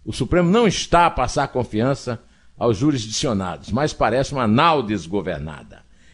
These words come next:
E ninguém mais acredita tratar-se de uma corte apenas técnica, já é tida como política e partidária. E eu digo mais, Walter,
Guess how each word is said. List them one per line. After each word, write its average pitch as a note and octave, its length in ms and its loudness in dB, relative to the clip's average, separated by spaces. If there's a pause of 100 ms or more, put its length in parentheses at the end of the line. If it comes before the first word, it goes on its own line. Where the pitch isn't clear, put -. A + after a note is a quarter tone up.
E - 100 0
ninguém B2 680 4
mais G#2 440 0
acredita A2 560 -4
tratar-se A2 600 -2
de G2 80 -4
uma F#2 160 -4
corte A2 400 -6
apenas G2+ 400 -6
técnica, D2 640 -10 (360)
já A#2+ 280 2
é A2+ 40 2
tida A#2+ 360 -2
como G2+ 280 -4
política G2+ 440 -6
e - 40 -6
partidária. G2+ 580 -6
E F3 40 2
eu G3 60 4
digo G#3 260 -2
mais, C3+ 320 0
Walter, D3 380 0